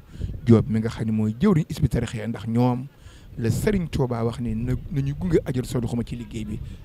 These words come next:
ak mbooleem daayira yi nekk fédération Dakar yëpp ak yi nekk ci biir Sénégal. Euh, ni ñu ko waxee woon rek xam ngeen ni ñu ngi ci dernier réglage te mois de septembre dafa am sensibilité ci yoonu Mouride ndax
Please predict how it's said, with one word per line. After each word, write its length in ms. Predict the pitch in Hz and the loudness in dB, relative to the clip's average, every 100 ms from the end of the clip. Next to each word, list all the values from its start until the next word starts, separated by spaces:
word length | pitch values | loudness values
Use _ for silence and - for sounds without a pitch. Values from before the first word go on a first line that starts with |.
| - | -14
ak 100 | 117 | -8
mbooleem 500 | 117 117 117 117 110 | -4 -2 -2 -2 -4
daayira 300 | 110 113 107 | -4 -6 -8
yi 80 | 110 | -6
nekk 140 | 107 98 | -6 -8
fédération 400 | - 104 104 135 | -10 -8 -8 -8
Dakar 300 | 104 - - | -8 -10 -8
yëpp 360 | 123 180 - 190 - - - - | 0 0 0 -6 -6 -12 -20 -12
ak 120 | 113 | -8
yi 60 | 110 | -2
nekk 120 | 107 | -2
ci 60 | - | -2
biir 120 | - | -4
Sénégal. 360 | - - - 104 - - - - - - - - | -4 -8 -10 -14 -16 -16 -14 -14 -16 -18 -20 -6
Euh, 160 | 175 170 | -2 2
ni 100 | 196 | 2
ñu 40 | |
ko 80 | 226 | 2
waxee 140 | 185 156 | 0 0
woon 140 | 143 | 0
rek 100 | 196 | -2
xam 220 | - - 151 | -6 -4 -2
ngeen 260 | 139 127 | 0 0
ni 140 | 151 202 - 127 | -2 -2 -2 0
ñu 80 | 127 | 0
ngi 60 | - | 0
ci 80 | |
dernier 300 | 147 185 214 | 2 8 8
réglage 480 | 214 190 180 165 - - - - - - - | 8 6 2 0 -4 -4 -6 -8 -10 -12 2
te 260 | 151 143 - | 4 4 2
mois 160 | 165 170 | 0 0
de 40 | 156 | -2
septembre 460 | - 165 - 156 | -4 -4 -2 -4
dafa 140 | 156 147 | -2 -2
am 100 | 143 | -4
sensibilité 960 | - 208 185 175 156 147 - 139 156 156 _ _ _ _ _ - | -4 -6 -6 0 0 0 -2 -4 -4 -10 _ _ _ _ _ 0
ci 120 | 131 | 4
yoonu 260 | 120 117 110 | 6 6 4
Mouride 260 | 107 101 | 0 -2
ndax 320 | 113 - - | -6 -8 -12